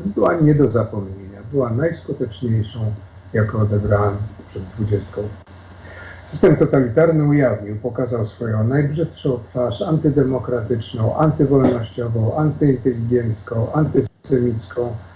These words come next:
i antyniepodległościową w efekcie. System rozwiał złudzenia co do dalszej możliwości reformowania go. Sama władza zmyła złudzenia, z jakimi żyło wielu ludzi, chociażby właśnie od października pięćdziesiątego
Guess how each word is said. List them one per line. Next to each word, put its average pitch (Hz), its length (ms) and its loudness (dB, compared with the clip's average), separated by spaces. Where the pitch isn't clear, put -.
i 220 60 6
antyniepodległościową 151 1040 2
w 101 300 -6
efekcie. - 240 -16
System 151 360 2
rozwiał 117 400 2
złudzenia 107 500 0
co 107 140 -10
do 101 140 -2
dalszej 104 400 -2
możliwości 104 580 -4
reformowania 107 800 2
go. - 340 0
Sama 107 260 4
władza 110 380 4
zmyła 113 420 6
złudzenia, 110 640 0
z - 180 -10
jakimi 123 440 -2
żyło 120 340 6
wielu 131 360 2
ludzi, 107 400 0
chociażby 113 520 2
właśnie 113 420 -2
od - 320 -8
października 104 640 -2
pięćdziesiątego - 600 -4